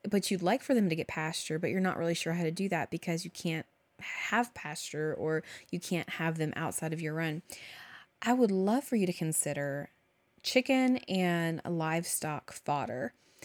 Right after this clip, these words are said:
So essentially, it's, you can use wheat or barley. I like to use barley. It does create kind of a thicker, um, fodder. But you take those seeds, no matter what kind of fodder seeds you're using.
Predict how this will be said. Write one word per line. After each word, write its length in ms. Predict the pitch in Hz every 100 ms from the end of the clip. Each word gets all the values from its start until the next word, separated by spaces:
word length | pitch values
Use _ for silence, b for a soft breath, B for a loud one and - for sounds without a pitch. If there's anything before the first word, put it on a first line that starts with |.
| B
So 280 | - 202 196
essentially, 1000 | - - 254 247 220 180 175 196 220 - -
it's, 540 | 185 185 - - - - _ _ _ _
you 140 | 185
can 400 | 175 185 180 180
use 300 | 175 170 170
wheat 440 | 208 220 220 - - -
or 460 | 175 160 160 160 -
barley. 520 | 175 202 202 202 202
I 140 | 196
like 220 | 202 185 -
to 140 | 170
use 140 | 165
barley. 520 | - 147 160 170 170 - B B -
It 100 | 208
does 200 | 180 170
create 360 | - 175 165 -
kind 220 | 175 165
of 60 |
a 80 | 156
thicker, 800 | - - 180 - 180 170 165 165 B B B
um, 420 | 170 165 156 151 -
fodder. 500 | - 165 160 202 240 - _ _ _ _ _ _ _ -
But 120 | 214
you 100 | 214
take 200 | 220 233
those 160 | 233 247
seeds, 440 | - 180 180 -
no 140 | - 185
matter 280 | 175 175 170
what 200 | 170 -
kind 160 | 196
of 60 | 196
fodder 200 | 170 170
seeds 240 | 175 175
you're 80 | 165
using. 440 | 165 160 165 165